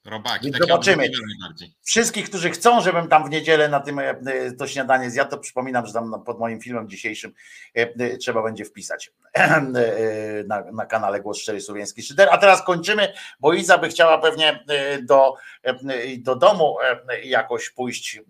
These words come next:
Speaker 2: e, czy, czy coś, e, żeby, e, zdrowie, mm, e, było. E, e, to jest Piotrek Szumlewicz, ten, ten tutaj gościu, e, a ja się nazywam Wojtko Krzyżaniak, jestem Głosem Szczerej Słowiańskiej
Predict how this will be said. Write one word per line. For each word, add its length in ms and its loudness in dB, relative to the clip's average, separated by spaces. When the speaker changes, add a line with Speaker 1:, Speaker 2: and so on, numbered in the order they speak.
Speaker 2:
e, 140 -8
czy, 300 -8
czy 180 -4
coś, 360 -2
e, 320 -2
żeby, 400 2
e, 220 -2
zdrowie, 640 -2
mm, 720 -14
e, 320 -6
było. 280 -6
E, 40 4
e, 320 4
to 160 4
jest 160 0
Piotrek 360 4
Szumlewicz, 540 0
ten, 160 0
ten 180 -6
tutaj 240 -6
gościu, 420 -2
e, 640 2
a 120 8
ja 180 6
się 180 -4
nazywam 340 -2
Wojtko 340 -2
Krzyżaniak, 460 2
jestem 260 -16
Głosem 280 -14
Szczerej 280 -6
Słowiańskiej 260 -8